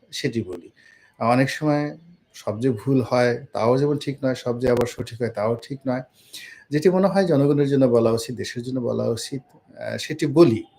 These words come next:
অ্যা, সেটি বলতে গিয়ে হয়তো কারো পক্ষে যায়, বিপক্ষে যায়। কিন্তু কাউকে খুশি করার জন্য, অ্যা, যদি কিছু ক-, বলে থাকি সেটা একমাত্র আল্লাহ রাব্বুল আলামিনকে এবং তার রাসূল সাল্লাল্লাহু আলাইহি সাল্লামকে খুশি করার জন্য চেষ্টা থাকে অন্তরে।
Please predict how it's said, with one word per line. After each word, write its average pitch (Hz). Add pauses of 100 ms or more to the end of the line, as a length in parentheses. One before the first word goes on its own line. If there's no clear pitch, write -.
(140)
অ্যা, 117
সেটি 160
বলতে 143
গিয়ে 135
হয়তো 117 (280)
কারো 110
পক্ষে 123
যায়, 123
বিপক্ষে 113
যায়। 120
কিন্তু 147 (500)
কাউকে 135
খুশি 175
করার 131
জন্য, 113 (400)
অ্যা, 107 (500)
যদি 120
কিছু 120
ক-, 120
বলে 127
থাকি 123
সেটা 120
একমাত্র 117
আল্লাহ 127
রাব্বুল 120
আলামিনকে 120
এবং 117
তার 113
রাসূল 110 (460)
সাল্লাল্লাহু 110
আলাইহি 156
সাল্লামকে 139
খুশি 123
করার 123
জন্য 117
চেষ্টা 226
থাকে -
অন্তরে। 98